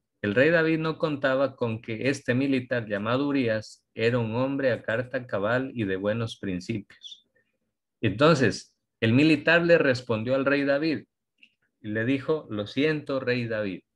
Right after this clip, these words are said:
yo no puedo ir a mi casa, porque mis hombres, mi gente, mis soldados,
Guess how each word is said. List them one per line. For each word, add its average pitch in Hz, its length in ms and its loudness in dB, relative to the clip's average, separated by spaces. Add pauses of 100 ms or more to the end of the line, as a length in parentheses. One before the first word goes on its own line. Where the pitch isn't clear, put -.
(360)
yo 113 200 0
no 127 240 0
puedo 127 320 -2
ir 117 160 -4
a 107 40 -4
mi 98 200 -10
casa, - 340 -8 (560)
porque 107 320 0
mis 98 300 -2
hombres, 117 500 4
mi 95 140 -6
gente, 120 420 2
mis 92 200 -4
soldados, 110 680 2